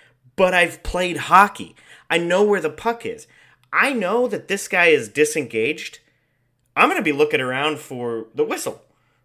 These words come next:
right? That's where I'm at. That's literally what every other fucking hockey player does. Makar has ar-, also already li-, that has also already stepped up on the play, understands where they're going to meet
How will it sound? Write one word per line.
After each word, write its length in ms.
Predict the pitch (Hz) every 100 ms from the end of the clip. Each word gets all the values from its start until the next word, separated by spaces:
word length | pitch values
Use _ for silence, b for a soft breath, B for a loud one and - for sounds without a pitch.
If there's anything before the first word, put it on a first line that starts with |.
| -
right? 160 | 170 175
That's 160 | 180
where 120 | 240
I'm 220 | 208 247 98
at. 180 | - _ _ _ _ -
That's 220 | 233 151 -
literally 600 | 190 180 247 247 175 143 123
what 360 | 143 139 - _
every 280 | 214 220 180
other 160 | 165 147
fucking 340 | 147 127 117
hockey 280 | 131 143 127
player 260 | - 113 95
does. 360 | - 117 98 b b b b _ -
Makar 380 | 135 175 233
has 140 | 185 135
ar-, 300 | 131 127 -
also 320 | 202 269 170
already 200 | 131 113 104
li-, 200 | 110 -
that 220 | 123 120
has 160 | 147 156
also 400 | 165 226 262 156
already 200 | 113 104
stepped 300 | - 104 -
up 140 | 107
on 60 | 107
the 60 | 95
play, 340 | - 98 98 b b b -
understands 840 | 220 185 - - 196 196 175 131 113
where 380 | 113 127 170 147
they're 180 | 135 127
going 320 | 131 139 135
to 120 | 131
meet 400 | 113 117 202 226